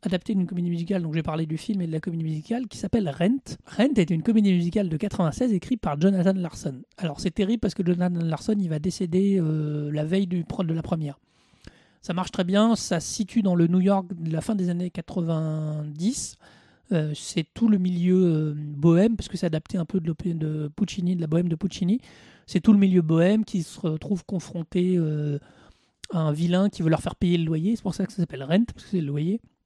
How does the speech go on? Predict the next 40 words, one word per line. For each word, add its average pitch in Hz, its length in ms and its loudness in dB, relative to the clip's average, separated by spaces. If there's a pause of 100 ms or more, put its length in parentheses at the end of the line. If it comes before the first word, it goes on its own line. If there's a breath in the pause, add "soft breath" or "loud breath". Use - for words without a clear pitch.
(600)
d'un, 143 380 -2
d'un 147 160 -2
grand 156 200 0
squat - 480 -2
d'artistes. 151 600 -4 (580 soft breath)
Évidemment, 185 380 4
on 190 40 4
se - 120 -4
mêle 196 140 0
à 175 60 -4
ça 196 240 -2
sur 180 120 -4
la 160 80 -2
fin 196 140 -2
des 180 120 0
années 175 140 -2
quatre-vingt-dix 185 500 -4
à 185 60 -4
New 165 140 0
York, 165 420 0
euh, 147 480 -6 (440 soft breath)
le, 147 380 -2
le 151 120 0
sida, 185 500 2
la 180 100 0
communauté 170 460 -6
gay, 175 300 0
donc 160 240 -8
il - 20 -6
y - 60 -6
a - 20 -10
tout - 160 -16
ça. 233 240 -2 (480 loud breath)
C'est - 200 -2
très - 200 -4
rock, 196 320 0
c'est - 200 -8
très - 180 -8
pop, 190 320 -2
c'est, - 220 -10